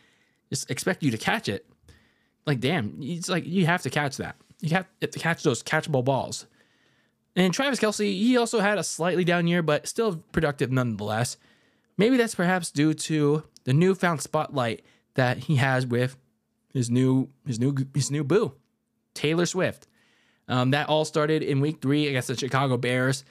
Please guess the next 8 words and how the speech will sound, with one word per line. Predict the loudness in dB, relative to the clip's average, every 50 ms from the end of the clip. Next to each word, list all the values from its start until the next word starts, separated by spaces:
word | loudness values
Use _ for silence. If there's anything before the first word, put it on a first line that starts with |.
| -20 -20 -20 -20 _ _ _ -4
uh, | -2 0 0 0 0 0 0
and | 0 0 0 0 0 -2 -4 -6 _ _ _ -16 -6 -2
all | 0 0 2
the | 0 0
spotlight | -2 -2 -2 -2 -2 0 0 0 0 0 0
was | 0 0 -2 -2 -2
on | 0 0 2 0 0 -2 -4 -6 -10 _ _ _ _ _ _ _ _ _ _ -6
how, | 0 2 2 2 0 -2